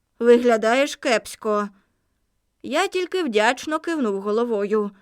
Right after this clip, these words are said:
Закортіло наостанок пройтися територією, прикинути план робіт і неминуче відставання від графіка. Ноги самі понесли мене до найвіддаленішого кутка. Тут,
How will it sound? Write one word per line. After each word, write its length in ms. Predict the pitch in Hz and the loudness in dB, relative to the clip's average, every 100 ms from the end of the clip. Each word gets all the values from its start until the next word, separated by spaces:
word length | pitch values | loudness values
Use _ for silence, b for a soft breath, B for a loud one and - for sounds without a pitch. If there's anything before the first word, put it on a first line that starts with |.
| b b b | b b b
Закортіло 720 | 240 247 254 240 294 302 254 | -2 -2 0 -2 -4 -2 -2
наостанок 680 | 220 208 - 226 277 302 302 | -2 -4 -6 -4 -4 -4 -8
пройтися 500 | 311 311 302 302 302 | -8 -6 -8 -8 -8
територією, 1000 | 311 339 - 269 220 214 214 214 220 214 b b b | -6 -8 -6 -4 -2 -2 -2 -2 -2 -4 b b b
прикинути 640 | 285 277 285 370 370 359 | -6 -4 -4 -6 -4 -6
план 380 | 349 233 226 214 | -6 0 0 0
робіт 480 | 196 190 240 349 - _ _ | -2 -4 -6 -8 -10 _ _
і 180 | - 262 | -4 0
неминуче 760 | 247 214 190 185 285 330 - 302 | 0 0 -4 -4 -4 -4 -6 -6
відставання 680 | 302 - 294 226 190 196 202 | -8 -8 -8 -4 -6 -6 -4
від 140 | 233 | -4
графіка. 720 | 220 214 208 214 - 214 208 - _ _ _ _ _ _ _ _ _ _ | -4 -6 -6 -10 -8 -6 -6 -10 _ _ _ _ _ _ _ _ _ _
Ноги 460 | 226 247 330 262 220 | -2 0 2 2 -2
самі 460 | - 202 202 214 | -2 -4 -2 -2
понесли 540 | 269 311 302 302 302 294 | 0 -2 -2 -4 -4 -4
мене 240 | 285 277 | -4 0
до 120 | 247 | 0
найвіддаленішого 1080 | 233 202 190 170 170 208 277 277 277 285 262 | 2 0 -2 -4 0 0 0 -4 -4 -2 -2
кутка. 600 | 262 349 - 247 208 208 208 b b b _ | -2 -10 -10 -6 -6 -6 -12 b b b _
Тут, 200 | - 403 | -4 -4